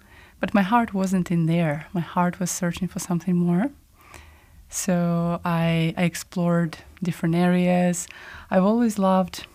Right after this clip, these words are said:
yoga and everything that which was connected to the human body. So I, I didn't know what I wanna do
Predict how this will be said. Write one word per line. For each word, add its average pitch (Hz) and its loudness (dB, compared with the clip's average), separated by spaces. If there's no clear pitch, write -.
yoga 202 -2
and 190 2
everything 185 2
that 185 -2
which 180 -2
was 180 -4
connected 175 -4
to - -4
the 165 -4
human 170 2
body. 175 0
So 214 0
I, 226 0
I 233 4
didn't 247 8
know 226 4
what 196 2
I 190 4
wanna 190 4
do 175 0